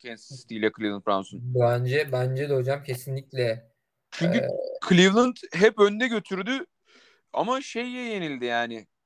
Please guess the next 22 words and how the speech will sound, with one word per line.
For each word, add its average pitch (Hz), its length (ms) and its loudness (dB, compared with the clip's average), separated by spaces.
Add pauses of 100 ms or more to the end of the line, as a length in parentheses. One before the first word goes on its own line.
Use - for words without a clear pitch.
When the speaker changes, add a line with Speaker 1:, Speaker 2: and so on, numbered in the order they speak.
(420)
Speaker 1:
Ee, 113 120 -8
işte - 240 -2
hatalar, 160 600 6
bir 143 80 -8
interception 143 720 -4
falan, 123 440 -2
bir 123 100 -16
tane 127 420 -2 (1400)
fumble 160 440 -2
da 160 80 6
yaptılar 113 420 4
galiba, 101 440 -4
değil 151 100 -10
mi? 143 220 -10 (320)
Speaker 2:
Evet, 151 260 4
bir 165 80 -6
tane 151 200 0
fumble 160 300 2
lost 170 420 4
hem 135 220 -2
de 127 40 -2
yani 120 320 -6